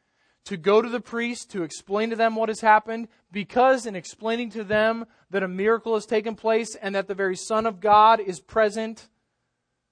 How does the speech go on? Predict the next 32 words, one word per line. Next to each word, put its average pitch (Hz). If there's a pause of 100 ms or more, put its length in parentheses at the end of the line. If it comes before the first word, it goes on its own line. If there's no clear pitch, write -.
(240)
it 107
would 156
be 180
a 165
declaration 196 (320)
to 175
the 165
priest 226
and 180
to 185
the 180
religious 196
leaders 180
at 185
the 190
temple 151 (800)
that 147
in 139
fact 170
the 160
Messiah 151 (480)
was 160 (460)
at 143
hand 135 (400)
and 135
the 131
kingdom 147 (360)
was 139
near. 127 (1040)
So 151
Jesus 190
commands 170